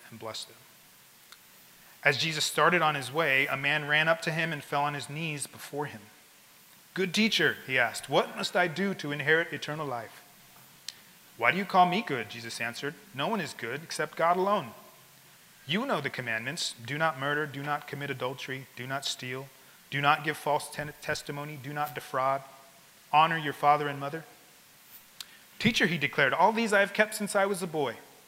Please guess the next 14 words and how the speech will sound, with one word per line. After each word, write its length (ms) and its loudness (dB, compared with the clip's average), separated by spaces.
Jesus 280 -4
looked 180 0
at 100 0
him 280 0
and 240 -4
loved 280 -2
him. 140 -10
Jesus 280 -12
looked 200 -10
at 80 -10
him 160 -8
and 100 -14
loved 200 -14
him. 100 -20